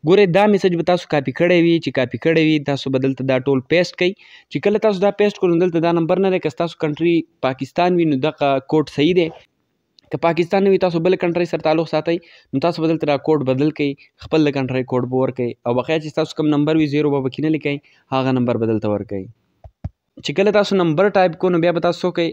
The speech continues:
لاندې را نیکسټ ټیپ ته په دې به کلیک واخلئ. په دې چې تاسو کلیک وایسو، په سینډ کوېسچن به کلیک واخلئ.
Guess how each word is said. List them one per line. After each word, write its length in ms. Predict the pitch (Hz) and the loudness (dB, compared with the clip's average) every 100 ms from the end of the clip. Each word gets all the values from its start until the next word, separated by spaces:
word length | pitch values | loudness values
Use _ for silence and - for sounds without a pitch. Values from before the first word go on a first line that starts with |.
| - | -2
لاندې 300 | 147 175 175 | 0 2 2
را 120 | 165 | 2
نیکسټ 300 | 170 175 - | 0 -2 -4
ټیپ 180 | 175 165 | -6 -2
ته 80 | 165 | -2
په 100 | 135 | -2
دې 120 | 143 | -2
به 80 | 139 | -2
کلیک 260 | 151 151 | -4 -2
واخلئ. 340 | 147 - 127 131 - _ _ _ _ _ _ _ _ _ _ _ _ _ _ _ _ _ _ _ _ _ _ - | -4 -2 -4 -6 -10 _ _ _ _ _ _ _ _ _ _ _ _ _ _ _ _ _ _ _ _ _ _ -2
په 60 | |
دې 140 | 151 208 | 2 2
چې 40 | |
تاسو 200 | 202 196 | 2 0
کلیک 180 | 185 196 | 0 2
وایسو، 280 | 196 190 175 | 2 2 0
په 80 | 156 | -2
سینډ 260 | - 175 | -2 -2
کوېسچن 400 | 160 135 - 160 | -2 -4 0 0
به 60 | 127 | 0
کلیک 240 | 117 107 | -4 -4
واخلئ. 340 | 107 101 98 | -6 -6 -10